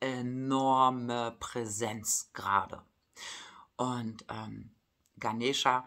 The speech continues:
wird ja vielleicht der ein oder andere von euch kennen. Ja, das ist, ähm, wird immer als Elefant abgebildet. Ja. Zeigt sich übrigens auch gerne so.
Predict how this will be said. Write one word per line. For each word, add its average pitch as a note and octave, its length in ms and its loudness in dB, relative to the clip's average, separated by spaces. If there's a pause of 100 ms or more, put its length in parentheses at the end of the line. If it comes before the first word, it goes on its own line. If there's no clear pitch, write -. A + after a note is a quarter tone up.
(260)
wird - 140 -8
ja A2 80 -4
vielleicht A2+ 420 -6
der - 160 -4
ein A#2+ 200 2
oder - 260 -2
andere A#2+ 240 -4
von A#2 240 -8
euch - 240 -12
kennen. D3+ 480 -4
Ja, - 240 -6
das - 220 -8
ist, - 320 -12
ähm, G#2 320 -8 (480)
wird - 180 -8
immer A#2 180 -4
als - 300 -6
Elefant B2+ 760 2 (200)
abgebildet. A#2 1200 0 (180)
Ja. C3+ 280 0 (1080)
Zeigt D#3+ 360 10
sich - 240 -4
übrigens B2+ 380 -4
auch - 260 -2
gerne A#2+ 360 4
so. G#2 260 -8